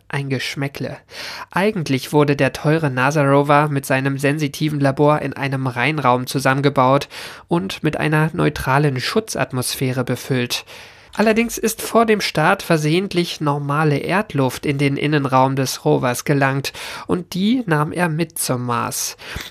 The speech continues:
Die Erdatmosphäre enthält nun aber dreißigtausend Mal mehr Methan als die des Mars, beziehungsweise dreißigtausend Mal mehr als das, was die Forscher mit Curiosity nachgewiesen haben wollten.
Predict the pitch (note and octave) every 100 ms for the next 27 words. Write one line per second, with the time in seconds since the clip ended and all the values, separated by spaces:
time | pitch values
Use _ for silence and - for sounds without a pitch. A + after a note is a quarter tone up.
0 | - - - A3+ F3 D#3 D3 - D#3 E3+
1 | E3+ D3 - D#3+ E3+ F3 G3+ - D#3+ F#3
2 | F#3+ D3 D3+ G3 - F#3+ - - D3 D#3+
3 | E3 D#3 D3+ C#3+ C#3+ C#3+ D#3+ F#3 D#3+ C3+
4 | C#3 - C#3 C#3 D3 C3+ D3 - D#3+ C#3+
5 | C3+ E3 E3+ D3+ D#3 - - - - E3+
6 | - F#3 - E3 D#3+ F3 F#3+ - D3 E3+
7 | F#3+ D#3+ - C#3+ D3+ D#3+ D#3 D3 D3 D#3+
8 | D#3+ C#3 C#3 - E3 D#3+ - - - C#3+
9 | - D#3 D#3 E3+ - G3+ F#3+ D#3+ - D#3+
10 | D3+ C#3 C#3 D#3 D#3 D3+ D3+ F3 F3 -
11 | B2+ B2+ B2+ B2 B2 C3 C3 B2+ B2+ B2+
12 | C3